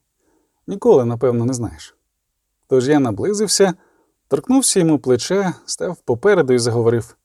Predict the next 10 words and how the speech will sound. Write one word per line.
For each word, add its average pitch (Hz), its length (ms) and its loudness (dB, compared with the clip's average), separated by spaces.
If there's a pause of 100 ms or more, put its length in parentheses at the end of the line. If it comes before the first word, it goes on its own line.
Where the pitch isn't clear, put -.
(920)
"Куркури, 131 640 2 (360)
як 147 220 -2
поживаєш?" 139 600 -4 (1120)
Він 180 260 -4
глянув 185 420 -2
на 151 100 0
мене 160 400 2
з-під - 380 -6
обважнілих 123 720 -2
повік, 113 520 -6